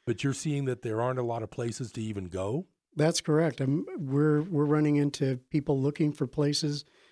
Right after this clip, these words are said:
Speaker 2: as far away as Sacramento now. The, uh, I do have a, a few friends that are in real estate, and they,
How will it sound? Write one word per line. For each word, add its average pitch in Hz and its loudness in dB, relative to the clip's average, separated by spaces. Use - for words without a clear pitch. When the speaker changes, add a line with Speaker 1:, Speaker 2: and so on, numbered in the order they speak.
Speaker 2:
as 135 -2
far 143 2
away 139 4
as 135 0
Sacramento 139 0
now. 127 -2
The, 131 -2
uh, 131 -2
I 143 -4
do 143 2
have 131 0
a, 135 2
a 147 -6
few 135 -2
friends 147 0
that 127 -2
are 123 -2
in 139 4
real 147 4
estate, 143 -2
and 131 0
they, 131 0